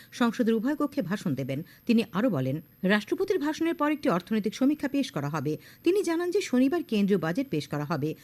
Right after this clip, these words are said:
শ্রী রিজিজু বলেন যে অধিবেশন চলাকালীন রাষ্ট্রপতির ভাষণ নিয়ে আলোচনা হবে, তারপর বাজেট নিয়ে আলোচনা হবে। বাজেটের ওপর আলোচনা চলবে তেরোই ফেব্রুয়ারি পর্যন্ত। কিছুদিন অবসরের পর বাজেট অধিবেশন পুনরায় দশই মার্চ শুরু হবে।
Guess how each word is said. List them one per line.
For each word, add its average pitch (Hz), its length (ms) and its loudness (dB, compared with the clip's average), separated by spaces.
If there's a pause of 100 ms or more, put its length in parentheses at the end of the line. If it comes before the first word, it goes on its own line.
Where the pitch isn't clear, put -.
(140)
শ্রী 240 140 4
রিজিজু 285 340 4
বলেন 294 280 4
যে 151 200 0 (220)
অধিবেশন 320 460 2
চলাকালীন 196 520 0
রাষ্ট্রপতির 165 520 -4
ভাষণ 160 260 -6
নিয়ে 160 140 -2
আলোচনা 160 400 -4
হবে, 247 220 0 (260)
তারপর 226 440 0
বাজেট 170 320 0
নিয়ে 185 100 0
আলোচনা 143 340 -4
হবে। 147 260 -4 (280)
বাজেটের 247 420 4
ওপর 320 180 0
আলোচনা 175 340 0
চলবে 202 280 -2
তেরোই 202 260 2
ফেব্রুয়ারি 147 400 0
পর্যন্ত। 147 480 -4 (280)
কিছুদিন 330 320 4
অবসরের 170 420 0
পর 233 180 -2
বাজেট 156 280 -2
অধিবেশন 170 380 -2
পুনরায় 254 320 2
দশই 180 300 -4
মার্চ 139 220 -4
শুরু 170 180 -4
হবে। 143 280 -8